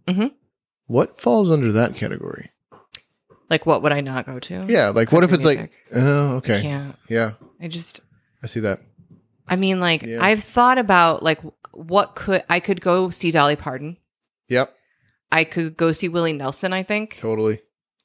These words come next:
Speaker 1: I could, um, I don't know. I, I don't know if I can actually come up with any other
Speaker 2: Which is interesting because we saw,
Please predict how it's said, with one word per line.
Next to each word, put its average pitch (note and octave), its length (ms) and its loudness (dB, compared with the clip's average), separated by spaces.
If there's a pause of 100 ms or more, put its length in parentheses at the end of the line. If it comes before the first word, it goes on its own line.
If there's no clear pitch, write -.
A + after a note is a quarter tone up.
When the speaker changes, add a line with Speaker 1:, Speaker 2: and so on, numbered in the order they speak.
(420)
Speaker 1:
I E3 180 2
could, D#3+ 840 0 (120)
um, C#3+ 720 -2 (3000)
I - 160 -2
don't G#3+ 160 0
know. E3+ 540 0
I, F#3+ 220 0 (880)
I F#3+ 100 2
don't G#3 120 0
know F#3+ 140 4
if E3+ 100 -2
I E3 80 4
can D3+ 400 -2 (120)
actually D3+ 360 0
come - 200 -8
up C#3+ 140 -6
with - 180 -8
any D3+ 280 -2
other C3+ 500 0
Speaker 2:
Which C3 200 -4
is C#3+ 120 2
interesting F3 520 2
because A2+ 320 0
we F3 80 0
saw, G#3+ 420 2